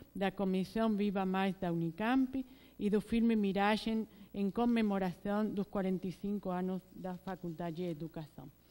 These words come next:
E à minha direita, eu tenho a Ana, Ana Júlia Ribeiro, ela é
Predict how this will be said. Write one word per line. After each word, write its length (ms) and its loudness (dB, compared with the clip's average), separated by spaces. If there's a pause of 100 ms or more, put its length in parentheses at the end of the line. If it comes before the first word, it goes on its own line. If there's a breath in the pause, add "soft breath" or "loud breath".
(300 loud breath)
E 60 -8
à 80 -4
minha 180 0
direita, 640 0 (320 loud breath)
eu 140 -4
tenho 280 -2
a 60 2
Ana, 260 0 (160)
Ana 240 6
Júlia 400 4
Ribeiro, 680 4 (500 loud breath)
ela 440 2
é 400 0